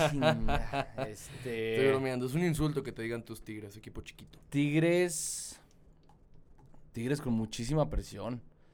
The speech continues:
Speaker 1: Otra derrota después de ese papelón.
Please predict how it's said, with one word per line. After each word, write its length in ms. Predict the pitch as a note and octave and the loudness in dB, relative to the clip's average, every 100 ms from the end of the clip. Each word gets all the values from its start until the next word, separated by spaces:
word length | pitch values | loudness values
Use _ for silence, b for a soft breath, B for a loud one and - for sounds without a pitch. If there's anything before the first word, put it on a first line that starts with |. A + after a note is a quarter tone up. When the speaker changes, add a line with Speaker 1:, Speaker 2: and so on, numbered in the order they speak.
| b b - | b b -6
Speaker 1:
Otra 340 | G#2+ - B2 | -4 2 2
derrota 680 | A2+ G#2+ C3 - D3 D3 C#3+ - - - | 2 2 2 2 2 2 -2 -10 -14 -12
después 400 | G#2 G2 A2 A2 | -10 -4 -2 -2
de 100 | A2 | -4
ese 120 | G#2+ G2 | -8 -8
papelón. 760 | G2 - F#2+ F#2+ A#2 B2+ | -8 -6 -6 -4 -2 -2